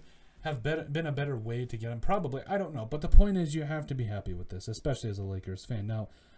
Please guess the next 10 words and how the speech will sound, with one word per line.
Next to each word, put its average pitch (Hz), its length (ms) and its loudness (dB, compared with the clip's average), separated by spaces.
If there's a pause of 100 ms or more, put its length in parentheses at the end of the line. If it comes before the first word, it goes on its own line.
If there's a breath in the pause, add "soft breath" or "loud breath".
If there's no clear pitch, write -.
(120)
uh, 127 100 -2
J 139 220 0
R 151 160 2
Smith 131 340 -4
is, 113 160 -6
uh, 113 360 -6
an 123 100 -8
absolute 117 460 -10
great 120 320 -10
fit - 400 -6